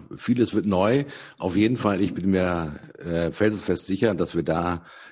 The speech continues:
in der nationalen Meisterschaft, ich sag mal, eine sehr gute Rolle spielen werden. Denn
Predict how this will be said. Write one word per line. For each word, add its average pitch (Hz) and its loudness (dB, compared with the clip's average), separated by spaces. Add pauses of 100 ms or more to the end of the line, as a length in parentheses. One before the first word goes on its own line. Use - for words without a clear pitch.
(120)
in 87 -4
der 78 0
nationalen 73 -2
Meisterschaft, 67 -6
ich 71 -8
sag 64 -10
mal, 64 -10
eine 60 -8
sehr 67 -2
gute 76 -6
Rolle 62 -8
spielen 57 -10
werden. - -12
Denn 131 -8